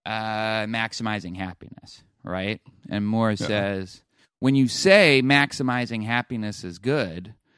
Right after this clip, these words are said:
Speaker 1: you're not just saying maximizing happiness is maximizing happiness. You're not just stating a tautology,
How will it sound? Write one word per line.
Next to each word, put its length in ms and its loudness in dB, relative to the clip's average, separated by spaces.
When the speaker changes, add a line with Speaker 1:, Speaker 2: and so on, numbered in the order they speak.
Speaker 1:
you're 140 2
not 160 2
just 240 -4
saying 360 2
maximizing 680 -2
happiness 800 -4
is 200 -6
maximizing 640 -6
happiness. 760 -6
You're 100 -8
not 220 -4
just 600 -4
stating 460 -2
a 60 -6
tautology, 960 -4